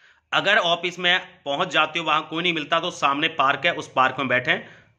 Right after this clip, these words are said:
वहां पर सर आठ बजे, नौ बजे तक पहुंच जाएंगे। इस जॉब के लिए दसवीं पास, बारहवीं पास, ग्रेजुएट पास सभी अप्लाई कर सकते हैं। सैलरी तेरह हजार रुपये सीटीसी,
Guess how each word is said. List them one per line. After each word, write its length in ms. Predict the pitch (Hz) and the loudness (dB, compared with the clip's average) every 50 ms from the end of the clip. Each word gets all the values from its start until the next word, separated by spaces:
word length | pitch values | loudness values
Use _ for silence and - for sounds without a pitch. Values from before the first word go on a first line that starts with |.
| _ - | _ -4
वहां 240 | 104 117 117 135 147 | -2 0 2 2 2
पर 120 | 147 151 | 2 2
सर 200 | 143 - 143 135 | 2 4 2 2
आठ 280 | 131 127 131 127 127 123 | 2 4 4 4 4 4
बजे, 200 | 120 127 127 139 | 0 -4 -4 -4
नौ 180 | 131 127 123 123 | -2 -2 -4 -4
बजे 180 | 120 127 131 | -4 -4 -2
तक 180 | 123 131 123 127 | -2 -2 -4 -4
पहुंच 220 | 127 120 127 139 | -6 -4 -4 -2
जाएंगे। 420 | 131 135 139 143 143 160 196 - - - - - - - _ _ _ - 170 | 0 2 2 2 2 0 -4 -6 -12 -20 -20 -20 -20 -20 _ _ _ 0 2
इस 180 | 226 214 160 147 | 2 2 4 4
जॉब 200 | 175 175 170 170 | 4 4 4 2
के 60 | 170 170 | 0 0
लिए 120 | 180 190 | 0 0
दसवीं 380 | 165 127 139 139 135 - 170 160 | 0 2 0 0 0 0 -4 -2
पास, 380 | 165 170 165 175 175 - - 113 | 2 2 2 2 2 -2 -10 -10
बारहवीं 320 | 104 117 127 139 147 160 | -6 -2 0 0 2 0
पास, 320 | 156 156 170 165 175 175 - 107 | 0 2 4 2 2 2 -2 -10
ग्रेजुएट 500 | 104 120 131 139 135 143 165 170 170 165 | -6 -2 -2 -2 0 0 0 0 0 2
पास 320 | 160 156 170 180 - - - - _ _ _ _ _ _ | 4 4 4 2 0 -6 -18 -20 _ _ _ _ _ _
सभी 400 | - - - 127 120 107 123 139 | -18 -8 -4 -4 -4 -4 -2 -2
अप्लाई 300 | 139 139 135 131 127 120 | -2 0 0 0 0 0
कर 140 | 123 117 | -2 -6
सकते 340 | 110 - 117 104 - - 107 | -6 -6 -10 -10 -10 -12 -16
हैं। 200 | 95 85 - _ _ _ _ _ _ _ _ _ _ _ | -16 -16 -20 _ _ _ _ _ _ _ _ _ _ _
सैलरी 480 | - - - 151 143 143 139 131 127 | -14 -4 2 4 4 4 4 2 -2
तेरह 580 | 104 90 - - _ - 147 147 151 147 156 165 | -6 -8 -16 -20 _ -4 0 0 2 4 4 2
हजार 420 | 156 127 107 104 123 139 139 143 | 2 0 -4 -6 -2 0 0 0
रुपये 200 | 139 - 165 160 | 0 -2 -4 -6
सीटीसी, 800 | 156 - 147 135 - 143 135 120 135 131 110 92 85 _ _ _ | -4 -4 -6 -4 -2 -4 -6 -4 -6 -8 -10 -10 -16 _ _ _